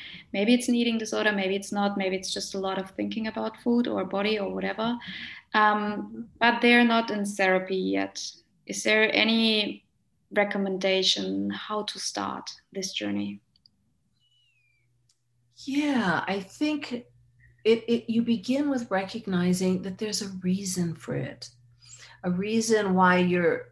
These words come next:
Speaker 2: obsessing about food or your body, or, uh, and there's usually a good reason. And, and, and, and usually it's a way of trying to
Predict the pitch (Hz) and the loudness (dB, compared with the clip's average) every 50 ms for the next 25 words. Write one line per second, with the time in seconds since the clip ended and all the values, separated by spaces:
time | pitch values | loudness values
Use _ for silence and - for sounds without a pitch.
0 | - - 170 - - - 170 156 151 - - 170 156 151 147 147 139 - - - | -8 -8 -6 -6 -4 -4 -4 -2 -2 -2 -2 -2 -2 -2 -2 -4 -4 -6 -6 -10
1 | - - 165 151 139 135 123 117 120 - - 156 156 147 147 151 - 165 165 156 | -6 -4 -2 0 0 -2 -2 -6 -8 -8 -6 -4 -2 -2 -2 -4 -4 -4 -6 -6
2 | - - 143 135 131 135 131 - 120 131 - - - - 143 139 131 135 143 139 | -6 -4 -2 -2 -2 -2 -2 -4 -8 -8 -10 -8 -6 -4 -2 -2 0 2 2 0
3 | 123 - - - - - - - - - _ - - 190 185 175 165 - - - | 0 -2 -6 -14 -20 -20 -20 -20 -20 -20 _ -2 4 8 8 8 8 6 4 -2
4 | - 202 214 220 233 233 208 185 202 214 247 339 349 - 381 - - 226 214 185 | -4 -2 2 4 4 4 4 2 2 2 2 2 4 0 -2 -2 -2 -2 -4 -2
5 | - 294 320 320 262 240 247 285 320 330 339 320 - 175 151 139 - 160 - - | -2 -2 -2 -2 -2 -2 0 2 2 2 2 0 0 -2 -2 -2 -4 -6 -10 -14
6 | - _ _ _ _ _ _ _ _ _ _ _ _ _ - - - - - 180 | -20 _ _ _ _ _ _ _ _ _ _ _ _ _ -16 -16 -16 -8 0 2
7 | 190 202 196 185 185 - - - - - - - 220 220 220 208 185 - - - | 2 2 2 -2 -6 -8 -14 -18 -18 -16 -8 -2 0 0 0 0 -2 -4 -2 2
8 | 233 233 233 - - 240 233 233 226 226 240 240 - _ _ _ - 226 233 285 | 2 2 2 0 0 4 6 6 6 4 2 -2 -4 _ _ _ -2 2 2 4
9 | 349 359 349 - 320 - - 240 233 - 233 214 220 233 262 277 269 247 233 - | 4 2 2 -2 -2 2 2 2 2 2 -2 -2 0 2 2 2 2 2 0 -2
10 | - - - - 269 294 339 330 262 226 208 196 185 - - | -6 -8 -6 -6 -6 -4 -4 0 0 0 0 0 -4 -6 -8